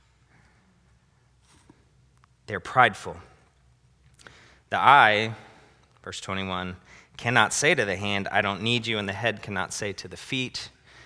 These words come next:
'I don't need you.'" Skipping forward, "But God has put the body together, giving greater hon-, honor to the parts that lacked it, so that," listen, "so that there should be no division in the body,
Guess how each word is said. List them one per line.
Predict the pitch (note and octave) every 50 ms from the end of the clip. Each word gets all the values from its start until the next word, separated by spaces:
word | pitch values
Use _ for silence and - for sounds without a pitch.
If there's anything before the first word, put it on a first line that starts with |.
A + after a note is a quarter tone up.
| - - - - - - _ -
'I | A#2 A#2
don't | A#2 A2+ G#2+ G#2+ A#2
need | A#2+ A#2 A2+ G#2+ G2+ G#2+
you.'" | G#2+ G#2+ G#2 G2+ G2 G2 G#2 - - - - - - - _ _ _ _ _ _ _ _ _ _ _ _ _ _ _ _ _ _ _ _ _ _ _ _ _ _ _ _ _ _
Skipping | - - - - A#2 A2 - A2+ G#2+
forward, | - - G#2 G2+ F#2+ G2 F#2+ F#2 F#2
"But | G2 A2+ - -
God | - G#2 A#2 B2 C3+ C#3+
has | D3 C#3+ C3+ -
put | - - A#2+ A2 - -
the | G#2 F#2+
body | - - F#2 G2 G#2 G#2+ G2+
together, | - - A2+ G2+ - E2 E2 E2 E2+ D#2+ D#2 - - - _ _ _ _ _ _ - - - - - - - - _ -
giving | B2 G#2 A#2 G#2+
greater | G2 - G#2+ G#2+ B2 C#3+ D#3+ D#3 D3+ -
hon-, | - A2 G#2+ G#2 G#2+ G2 - - - -
honor | - A2+ G#2 A2 G#2+
to | G2 - A2
the | F#2+ F2+
parts | - - - G#2+ G#2 - -
that | - G2+ - -
lacked | G#2 A2 A#2 B2+ - -
it, | F#2+ -
so | - - - - E3 F#3 G#3 D#3+
that," | A2+ F#2+ E2 F2 G#2+ -
listen, | - A#2+ C3+ - - G#2+ G2+ G2 B2 D3 C#3 - - _ _ _ - - - - - -
"so | - - - D#3+ D#3+ D#3
that | D#3+ D#3 B2 -
there | C3+ C#3
should | - - C3 A#2
be | A#2 A#2+ A2+
no | A#2 A2+ A#2 B2 C3 C#3+ D3+
division | C#3+ C#3 C3 A#2+ G2 B2 A#2+ A#2 A2+ B2 A#2+ A2+ A2+ G#2 -
in | G2+ G#2 G2
the | F#2
body, | F2 F2+ G#2+ G2 G2+ G2 F#2+ F#2+ F2 F2 F2 E2